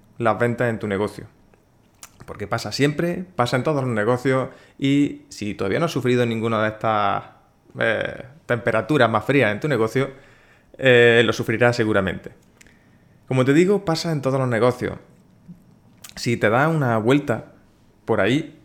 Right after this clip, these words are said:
verás como, por ejemplo, eh, te digo yo, eh, la rebaja, ¿vale? Eh, son precisamente para paliar un poco ese, ese enfriamiento de ventas que sufren los negocios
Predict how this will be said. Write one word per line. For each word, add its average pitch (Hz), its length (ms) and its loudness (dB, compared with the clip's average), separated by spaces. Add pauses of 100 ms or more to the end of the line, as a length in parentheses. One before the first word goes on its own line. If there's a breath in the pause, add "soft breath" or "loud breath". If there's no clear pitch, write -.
(280)
verás 113 320 2
como, 123 320 0
por 110 100 0
ejemplo, 123 720 0
eh, 107 160 -2
te 110 80 -4
digo 107 160 -2
yo, 95 260 -4
eh, 104 600 -4
la 104 580 -2 (160)
rebaja, 123 560 2 (280)
¿vale? 110 280 -2 (680 soft breath)
Eh, 107 800 0 (100)
son 139 540 -2 (100)
precisamente 123 680 0
para 104 500 -4
paliar 120 480 2
un 135 140 -2
poco 123 380 -2 (380 loud breath)
ese, 120 1000 -2
ese 123 260 -6
enfriamiento 123 680 0
de 104 100 0
ventas 127 420 -2
que 107 320 -4
sufren 120 340 -4
los 117 80 -4
negocios 117 480 -2